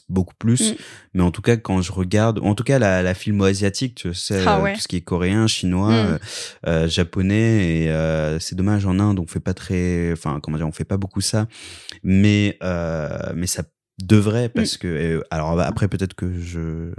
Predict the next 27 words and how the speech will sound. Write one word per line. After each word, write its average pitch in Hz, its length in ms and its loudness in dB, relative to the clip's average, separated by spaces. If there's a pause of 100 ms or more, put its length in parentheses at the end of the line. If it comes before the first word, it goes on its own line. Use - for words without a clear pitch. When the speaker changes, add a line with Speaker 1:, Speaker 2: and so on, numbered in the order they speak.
(140)
Speaker 1:
comme 95 180 -2
je 90 80 -4
m'y 87 80 -4
suis - 140 -4
pas 87 80 0
intéressé, 90 480 -2
du 87 100 -10
coup, 92 320 -8
euh, 80 60 -6 (800)
euh, 78 320 -2
je 82 140 -2
ne 87 100 2
sais - 160 0
pas. 123 240 2
Mais 87 200 0
bref, 95 460 2
tout - 80 -8
ça - 120 -6
pour 92 160 -4
dire 113 320 -4
que, 120 220 0 (600)
tu - 80 -2
sais, 110 140 4
c'est 98 160 0
ce, 82 840 -2 (2250)
cette, - 320 -2
euh, 98 200 2